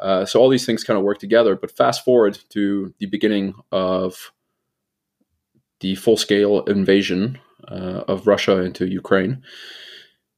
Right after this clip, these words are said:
Fred's, you know, he's watching T V and he's seeing, like, distraught animals on T V running around, not knowing what to do, whatever. So, uh, long story short, he jumps in a car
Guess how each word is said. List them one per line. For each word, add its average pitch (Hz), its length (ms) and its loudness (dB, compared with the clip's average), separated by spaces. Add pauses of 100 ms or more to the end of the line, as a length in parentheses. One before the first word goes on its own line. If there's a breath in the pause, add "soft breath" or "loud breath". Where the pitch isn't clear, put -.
(800)
Fred's, - 500 2
you 117 60 0
know, 92 300 0
he's 98 260 -8
watching 110 340 2
T 104 140 -2
V 104 220 0
and 95 100 0
he's 92 120 -4
seeing, 95 380 -2 (160)
like, - 320 -6 (540 soft breath)
distraught 104 560 2
animals 101 540 -2
on 98 200 -6
T 101 140 -2
V 95 220 0
running 95 320 0
around, 98 340 -2
not 87 160 -6
knowing 95 180 -2
what 95 120 -4
to - 80 -20
do, 92 180 0
whatever. 90 360 2
So, 95 420 0 (680 loud breath)
uh, 101 140 2
long 120 240 6
story 110 240 4
short, 98 320 2
he 104 100 -4
jumps 104 300 0
in 98 60 -6
a 92 60 -6
car 98 440 2